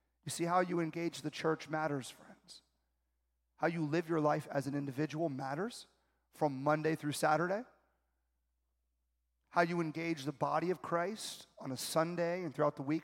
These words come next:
matters. How you live matters, because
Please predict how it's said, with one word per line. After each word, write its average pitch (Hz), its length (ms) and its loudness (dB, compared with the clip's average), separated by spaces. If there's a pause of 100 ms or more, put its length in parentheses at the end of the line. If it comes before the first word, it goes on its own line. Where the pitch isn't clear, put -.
(140)
matters. 147 580 0 (1600)
How 156 160 4
you 190 160 -4
live 151 500 -2 (920)
matters, 175 500 0
because 160 460 0